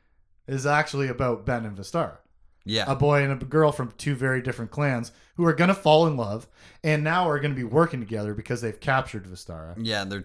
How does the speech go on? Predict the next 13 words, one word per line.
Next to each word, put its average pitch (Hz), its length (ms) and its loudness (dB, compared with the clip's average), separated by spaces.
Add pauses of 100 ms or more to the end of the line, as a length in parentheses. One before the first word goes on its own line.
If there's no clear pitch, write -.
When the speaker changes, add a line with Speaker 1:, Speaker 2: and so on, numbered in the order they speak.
Speaker 1:
Right. 113 300 -12
Speaker 2:
trying 135 480 2
to, 117 240 -2 (120)
trying 127 360 -2
to 120 80 -2
work 110 640 -6
together 110 640 -2
while 95 560 -4
also 101 600 -4 (880)
working, 107 760 -2
uh, 98 120 -8
separately. 147 760 -4
It's 110 300 -6